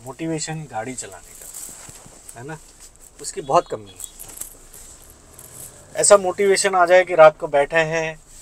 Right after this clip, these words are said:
खाना खा के just सोने की तैयारी कर रहे हो और दिमाग में आए कि यार चलो गाड़ी लेके road trip पे निकल जाते हैं, ऐसा मोटिवेशन। Without planning, planning के बिना road trip पे निकल जाओ, ऐसा motivation चाहिए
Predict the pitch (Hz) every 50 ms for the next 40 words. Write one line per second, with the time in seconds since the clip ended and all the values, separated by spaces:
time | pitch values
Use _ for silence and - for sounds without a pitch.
0 | - - - - - - 139 139 143 156 160 151 - 151 143 - - 160 156 156
1 | 156 156 165 160 143 127 135 156 165 156 - - 147 147 156 170 170 160 175 165
2 | 165 151 147 156 156 156 156 143 156 147 147 151 160 160 160 156 143 135 127 127
3 | 139 147 143 143 151 147 139 139 147 147 135 - - - - - - - _ -
4 | 143 143 147 147 151 151 147 139 - 147 143 156 143 139 135 135 143 139 135 135
5 | 120 135 147 170 180 - - - - - - - - - 120 143 156 156 - 151
6 | 143 123 139 131 123 113 117 107 101 95 92 - - - - - - - - -
7 | - - - - - - - - - 131 135 - - 139 127 110 - - - -
8 | - - _ _ - 131 151 156 202 202 202 - - 175 170 170 175 180 151 117
9 | - - - - _ _ _ _ - - 160 165 175 180 185 202 202 202 190 202
10 | 196 165 170 175 185 185 175 170 175 175 - 170 175 165 - 180 165 160 147 -
11 | 160 156 147 151 147 143 143 139 139 - 160 151 143 135 127 - 135 127 123 -
12 | - 117 110 - 104 90 87 90